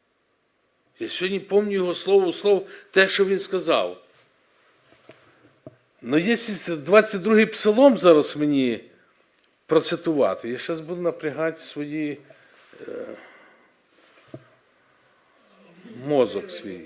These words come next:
Чи правильно я сказав? Тобто, оце воно більше впливає, більше руйнує недобре, чим добре.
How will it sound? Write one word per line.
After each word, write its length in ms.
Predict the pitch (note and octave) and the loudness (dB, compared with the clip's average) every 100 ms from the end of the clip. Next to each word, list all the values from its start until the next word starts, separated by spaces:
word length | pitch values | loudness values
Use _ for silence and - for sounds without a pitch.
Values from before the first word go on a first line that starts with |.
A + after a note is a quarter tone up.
| - _ - _ _ _ - - | -20 _ -20 _ _ _ -20 -12
Чи 140 | - C#3 | -8 -6
правильно 440 | C3+ C3 C3 C#3 | 0 2 2 0
я 140 | C#3+ | -2
сказав? 500 | C3+ - C3 A2 F2 - _ _ _ _ _ _ _ _ _ _ _ _ _ | -4 -6 -6 -8 -10 -16 _ _ _ _ _ _ _ _ _ _ _ _ _
Тобто, 260 | C#3+ C3+ - - - - - _ _ _ - - _ _ _ - | -6 -4 -6 -16 -20 -20 -20 _ _ _ -20 -20 _ _ _ -6
оце 320 | - - A3 | -4 -2 -2
воно 240 | G#3+ G3+ D3 | -2 -2 -4
більше 400 | C#3 A#3+ B3 - | 2 6 6 4
впливає, 640 | G#3 - F3+ D3 C3 A2 A2+ | 2 0 -2 2 2 2 -2
більше 440 | - A3 G3 G#3+ | 0 2 6 8
руйнує 840 | G3+ G#3+ G#3+ C4 C4+ F3+ D#3+ F3+ - - | 8 8 8 10 8 8 6 4 -8 -6
недобре, 680 | E3+ G#3 G3+ G3 G#3 F#3 F#3 F3+ - _ | 4 6 8 8 6 6 -2 -4 -14 _
чим 200 | - F#3 | -6 -4
добре. 500 | D3+ D3+ G2+ F2+ | -2 -2 -2 -4